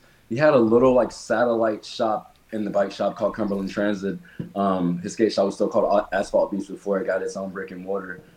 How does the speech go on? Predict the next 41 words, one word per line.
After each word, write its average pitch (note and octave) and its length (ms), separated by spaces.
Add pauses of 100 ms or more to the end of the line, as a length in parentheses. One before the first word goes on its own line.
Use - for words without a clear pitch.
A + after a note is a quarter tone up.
(120)
And F#2+ 100
I F#2+ 60
think C3 240
I E3 40
might A2+ 260
have A2 120
been, G#2 240
like, F2+ 220
twelve. G2 420
I F#2+ 80
was A#2 200
there A2 180
looking G#2 240
at - 200
bike G2 240
stuff. F2 380 (420)
Um, F2 500 (340)
and G2+ 240
then G#2 500 (280)
some D#3 420
click - 420
in A#2+ 120
middle A#2+ 200
school, D3+ 400
and, A#2 100
like, G#2 260 (360)
skating B2 480
became, A2+ 420
like, G2+ 240
the G2+ 100
biggest, A2 640
coolest A2 380
thing G#2+ 200
to G#2 100
do. G#2+ 300 (380)
Um, F#2 480
and F#2+ 200
then G#2 280
I F#2+ 120
ended G2+ 160
up G2 220